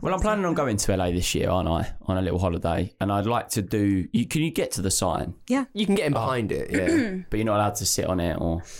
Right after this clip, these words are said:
Speaker 3: No.
Speaker 2: No, I don't think. Yeah.
Speaker 3: No. You, uh, so the best
Speaker 1: 'Cause they do that in Friends with Benefits.
Speaker 3: Sure.
Speaker 1: Mm.
Speaker 3: They do a lot of things in Friends with Benefits.
Speaker 1: Yeah, I didn't know if I could just live that life for the week.
Speaker 3: No, you can... and the best way to look at it is to go up by the.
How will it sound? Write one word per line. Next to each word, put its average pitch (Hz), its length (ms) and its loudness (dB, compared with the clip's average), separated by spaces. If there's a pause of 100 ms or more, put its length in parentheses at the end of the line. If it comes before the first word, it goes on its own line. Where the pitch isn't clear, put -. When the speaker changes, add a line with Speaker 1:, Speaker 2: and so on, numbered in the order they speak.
(120)
Speaker 3:
No. 85 220 0 (480)
Speaker 2:
No, 214 180 -4
I 185 100 -6
don't 196 140 -10
think. 185 160 -12
Yeah. 180 160 -14 (340)
Speaker 3:
No. 98 320 -2 (440)
You, 156 260 0
uh, 127 120 -2
so 147 140 0
the 156 60 0
best - 460 -2
Speaker 1:
'Cause - 100 0
they 123 100 0
do 147 140 0
that 92 100 0
in 92 80 -2
Friends 95 240 -2
with 95 80 -6
Benefits. 90 640 -2
Speaker 3:
Sure. - 320 -4 (240)
Speaker 1:
Mm. 85 220 -2 (580)
Speaker 3:
They 143 80 0
do 110 100 0
a 104 40 2
lot 110 80 0
of - 80 -4
things - 200 -6
in 107 80 -8
Friends 98 200 -4
with 92 80 -4
Benefits. 95 220 -2
Speaker 1:
Yeah, 95 280 2
I 98 40 2
didn't 104 120 0
know 92 80 2
if 90 100 -4
I 92 80 0
could - 140 -6
just - 140 -6
live - 100 -2
that - 160 -2
life 101 200 0
for - 80 -12
the - 80 -6
week. - 240 -4 (180)
Speaker 3:
No, 151 200 2
you 135 300 0
can... - 120 0
and 202 160 2
the 208 60 -2
best 285 240 0
way 220 140 0
to 165 120 0
look 190 380 2
at - 80 -2
it 78 220 -4
is 120 220 0
to 143 80 -2
go 139 200 0
up 127 100 -2
by 123 180 0
the. 120 360 0